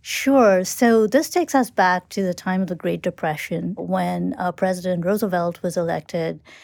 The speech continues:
And we were in a tough moment as a country and the whole world, actually. Many people were out of jobs. It was hard to put food on the table.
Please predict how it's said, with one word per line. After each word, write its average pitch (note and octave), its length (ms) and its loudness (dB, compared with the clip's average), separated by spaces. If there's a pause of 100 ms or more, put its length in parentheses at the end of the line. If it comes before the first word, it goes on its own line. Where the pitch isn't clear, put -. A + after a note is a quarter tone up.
(220)
And F3+ 460 -2
we G#3+ 220 0
were G#3+ 180 4
in G3 100 2
a F#3 100 -2
tough A3+ 360 0
moment G3+ 340 2
as F3 120 -2
a F3 60 -4
country F#3+ 420 -2
and E3+ 240 -4
the F3 160 -4
whole G3+ 240 -2
world, F#3 380 2
actually. E3 500 -6
Many G3 280 2
people F#3+ 300 -2
were F3 120 2
out E3+ 200 0
of E3+ 120 -2
jobs. E3+ 720 -2
It - 20 -16
was E3+ 140 -12
hard F3+ 240 -6
to F#3+ 60 -12
put - 200 -6
food G#3+ 260 -2
on F#3+ 120 0
the F#3 80 -2
table. E3+ 520 -2